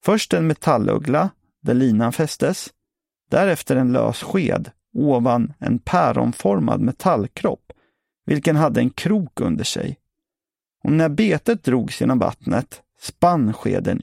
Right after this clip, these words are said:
ilsket. Hur kunde abborren finna det så intressant, och vad fanns det mer där ute under vattenytan? I den åldern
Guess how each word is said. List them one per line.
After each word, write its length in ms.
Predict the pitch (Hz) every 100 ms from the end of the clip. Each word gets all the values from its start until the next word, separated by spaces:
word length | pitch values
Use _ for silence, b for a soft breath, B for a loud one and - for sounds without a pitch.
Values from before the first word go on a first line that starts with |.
| -
ilsket. 840 | - - - - - - - - _ _ _ _ _ _ _
Hur 80 | 156
kunde 360 | - 220 117 202
abborren 680 | 170 117 208 233 - 117 - _ _ -
finna 240 | 170 170
det 80 | 151
så 140 | 139 151
intressant, 840 | 139 - 131 - - - - - - _ -
och 120 | 135
vad 180 | 160 151
fanns 320 | 160 160 -
det 100 | 143
mer 520 | 151 220 240 - - - _ _
där 180 | - 123
ute 300 | 120 - -
under 200 | 101 101
vattenytan? 760 | - - - 50 - - - - - _ _ _ _ _ _ _ _ _ _ _ _
I 80 | 127
den 260 | 165 233
åldern 460 | 196 143 120 120 117